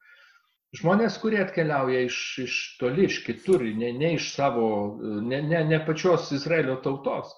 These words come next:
Dabar me-, mum tai tas kažkaip nebeaktualu, mes nebesuvokiam, nu, kas čia tokio, na, na, piemenys ateina, išminčiai ateina,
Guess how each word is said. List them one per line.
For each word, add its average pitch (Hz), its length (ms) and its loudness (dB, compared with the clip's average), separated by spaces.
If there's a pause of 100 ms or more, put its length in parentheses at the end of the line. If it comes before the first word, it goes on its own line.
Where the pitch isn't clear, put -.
(840)
Dabar 139 320 2
me-, 190 160 2
mum 190 240 2
tai 175 180 0
tas 175 280 0 (200)
kažkaip 165 420 -4
nebeaktualu, 170 800 4
mes 131 220 0
nebesuvokiam, 139 920 -2
nu, 156 60 -4
kas 220 180 -2
čia 240 160 4
tokio, 214 500 2 (180)
na, 123 200 -4 (360)
na, 311 220 -4 (260)
piemenys 180 580 0
ateina, 139 420 -2
išminčiai 208 500 -2
ateina, 151 340 -4